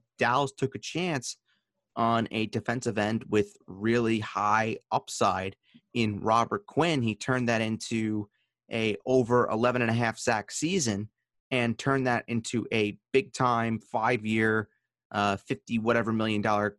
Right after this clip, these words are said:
contract with the Chicago Bears. So this is kind of the same thing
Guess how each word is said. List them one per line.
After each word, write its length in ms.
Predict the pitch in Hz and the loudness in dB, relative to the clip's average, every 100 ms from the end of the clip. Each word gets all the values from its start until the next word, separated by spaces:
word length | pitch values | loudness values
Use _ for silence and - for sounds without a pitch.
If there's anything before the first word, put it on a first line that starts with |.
| _ | _
contract 640 | - 165 190 110 98 - _ _ - | 0 0 2 0 -2 -8 _ _ -6
with 220 | 110 117 - | -2 -2 -2
the 60 | |
Chicago 400 | 110 - 120 110 | -6 -2 -2 0
Bears. 420 | 107 302 98 - - _ _ | 0 0 -2 -6 -16 _ _
So 280 | - 123 117 | 0 2 2
this 180 | 147 190 | 0 -2
is 80 | 165 | -4
kind 300 | - 208 208 | -4 -2 -2
of 80 | 160 | -4
the 80 | |
same 320 | 139 165 156 147 | -4 -2 -4 -4
thing 540 | 180 208 175 147 | -4 -2 -2 -4